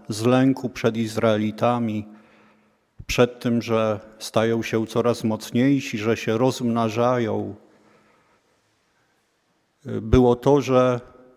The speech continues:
najpierw zmusił ich do bardzo ciężkiej pracy. To była pierwsza rzecz,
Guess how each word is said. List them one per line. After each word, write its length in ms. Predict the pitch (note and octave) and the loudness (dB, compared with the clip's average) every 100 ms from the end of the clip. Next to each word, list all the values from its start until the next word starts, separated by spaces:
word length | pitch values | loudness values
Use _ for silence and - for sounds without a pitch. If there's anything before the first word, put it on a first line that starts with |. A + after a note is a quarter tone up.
| _ - | _ -2
najpierw 520 | B2 C3 B2+ B2+ B2 | 0 2 2 0 -2
zmusił 540 | A2+ C3+ D3 D3 C3+ B2 | -4 4 4 4 0 -2
ich 180 | A2+ | -2
do 460 | A2 A#2+ A#2 A#2 - _ - | -2 0 0 -4 -16 _ -2
bardzo 340 | C3 A#2+ A#2 | 0 2 -2
ciężkiej 560 | A#2+ A#2+ B2 - A#2+ A2+ | 0 0 0 -2 -4 -4
pracy. 640 | - A2 G2+ - - G2+ - _ _ _ _ _ _ _ _ _ _ _ _ B2 A#2+ | 0 0 0 -2 -12 -16 -18 _ _ _ _ _ _ _ _ _ _ _ _ -14 0
To 120 | C#3 | 4
była 220 | C3+ C3+ | 8 6
pierwsza 460 | C3+ D#3 E3 - C3+ | 6 2 2 0 0
rzecz, 460 | A#2 D3 D#3 - | 2 0 -2 -8